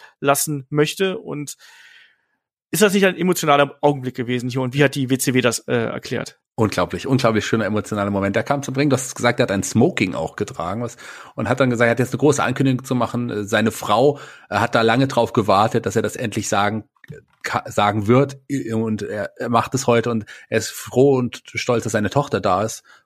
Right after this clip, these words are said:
Speaker 2: Äh, Blue, hieß sie Blue? Also, er hat sie natürlich Old Blue genannt. Ich glaub nicht, dass es ihr richtiger Name, Blue Funk,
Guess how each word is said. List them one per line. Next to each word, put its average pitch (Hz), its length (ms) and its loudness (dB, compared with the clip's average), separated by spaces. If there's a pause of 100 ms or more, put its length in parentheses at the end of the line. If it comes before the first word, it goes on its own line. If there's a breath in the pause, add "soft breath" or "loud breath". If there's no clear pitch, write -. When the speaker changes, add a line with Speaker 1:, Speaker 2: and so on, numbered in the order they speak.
Speaker 2:
Äh, 95 120 -4
Blue, 165 580 4
hieß 156 160 2
sie 131 60 -2
Blue? 147 500 4
Also, 85 320 -2
er 110 100 -2
hat - 80 -10
sie 110 80 -2
natürlich 98 320 -4
Old 101 240 2
Blue 117 260 2
genannt. 98 280 0
Ich - 60 -16
glaub 92 120 -4
nicht, 95 160 -4
dass 107 80 0
es 107 140 -8
ihr 98 80 -4
richtiger - 240 -4
Name, 85 140 -2
Blue 139 160 4
Funk, 110 300 -2